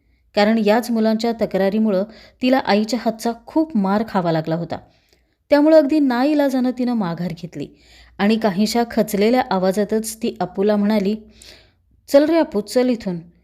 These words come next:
ते आपल्याला इथं थांबू देत नाहीयेत ना. असू दे, काही बिघडत नाही,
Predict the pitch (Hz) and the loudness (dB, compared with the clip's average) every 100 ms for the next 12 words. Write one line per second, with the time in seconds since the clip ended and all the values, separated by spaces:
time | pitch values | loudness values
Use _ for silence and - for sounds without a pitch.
0 | _ _ _ _ 208 208 226 240 240 233 | _ _ _ _ -2 0 0 2 0 0
1 | 233 - 190 233 262 262 233 226 214 277 | -4 -2 0 2 4 2 0 0 0 0
2 | 370 - - _ _ _ _ - 269 349 | 0 -4 -20 _ _ _ _ -2 0 2
3 | 269 - - _ _ - 233 220 214 190 | 0 -2 -12 _ _ -2 0 0 0 2
4 | 240 254 185 | 0 0 -6